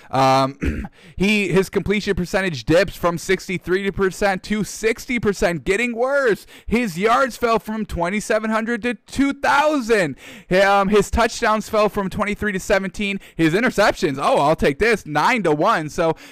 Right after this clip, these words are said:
seventeen inter-, or seventeen touchdowns, one interception. That's pretty good. Completion percentage is garbage. Yards are garbage, but he kinda gets benched for Tua, folks. He gets to the national championship game, only plays the first half in twenty seventeen,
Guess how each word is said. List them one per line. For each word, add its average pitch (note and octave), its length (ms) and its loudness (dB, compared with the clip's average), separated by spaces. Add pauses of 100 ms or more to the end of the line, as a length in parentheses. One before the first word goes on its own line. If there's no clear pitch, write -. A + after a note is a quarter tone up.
(340)
seventeen B3+ 560 -2
inter-, G#3+ 340 -4
or F#3 140 2
seventeen A#3+ 460 -2
touchdowns, F#3+ 500 0
one G3 180 -2
interception. F3+ 600 -2
That's F3+ 240 -2
pretty F3 240 -4
good. D#3 320 0
Completion F3 420 -4
percentage E3 360 -4
is D3+ 140 -6
garbage. D3 540 0
Yards C3 340 -2
are C#3+ 100 -2
garbage, C#3+ 440 0
but C#3+ 280 0
he C#3+ 100 -10
kinda D3 320 -4
gets D3 280 -4
benched C#3 420 -8
for C#3+ 180 -4
Tua, C#3+ 320 -2
folks. B2+ 420 -2 (320)
He E3 140 0
gets F3 320 -2
to F3 100 -2
the D#3+ 120 0
national D#3 440 -2
championship D3+ 720 -4
game, D3+ 400 -2 (960)
only E3+ 300 0
plays E3 340 -2
the D#3+ 100 -4
first D#3 340 -4
half D3+ 340 2
in C3+ 80 -4
twenty D3+ 240 -6
seventeen, C#3 600 -4